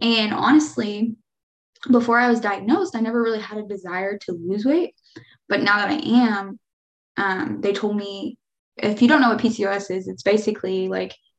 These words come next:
um, I have cysts on my ovaries, and so I could have, um, fertility issues in the future. And so they told me if I could lose as much weight as I can,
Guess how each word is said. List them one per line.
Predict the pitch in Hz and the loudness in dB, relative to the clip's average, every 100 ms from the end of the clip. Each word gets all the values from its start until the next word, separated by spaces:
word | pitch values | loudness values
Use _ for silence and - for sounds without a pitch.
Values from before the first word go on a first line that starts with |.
| _ - | _ -10
um, | 185 180 - | -8 -4 -4
I | 202 | -4
have | 202 | -4
cysts | 196 - 208 202 | -6 -6 -4 -4
on | 208 | -6
my | 196 | -4
ovaries, | 190 185 185 190 - | -4 -6 -6 -6 -8
and | - 190 | -10 -8
so | - 185 185 185 _ - | -4 -4 -4 -10 _ -6
I | - | -6
could | 202 - 214 214 | -6 -2 2 2
have, | 202 190 185 185 190 - | 2 -2 -2 -6 -10 -12
um, | 185 185 185 - | -8 -8 -8 -6
fertility | 214 - 277 220 - | -4 0 0 0 -2
issues | - - - | -6 -6 -6
in | - | -6
the | |
future. | - - 71 - _ - - - _ | -8 -8 -10 -12 _ -20 -20 -20 _
And | 214 220 | 2 2
so | - 208 196 | 2 -2 -2
they | 196 | -4
told | - - 285 269 | -6 -2 4 4
me | 226 208 - - | 4 0 -6 -12
if | 190 | -10
I | 202 196 | -10 -8
could | - 190 | -8 -8
lose | 196 208 214 208 208 - | -6 -2 0 0 -4 -10
as | - 208 | -10 -6
much | 214 214 | -4 -2
weight | 208 | -4
as | 190 | -4
I | 180 | -10
can, | - 285 277 208 202 | -2 0 2 -2 -8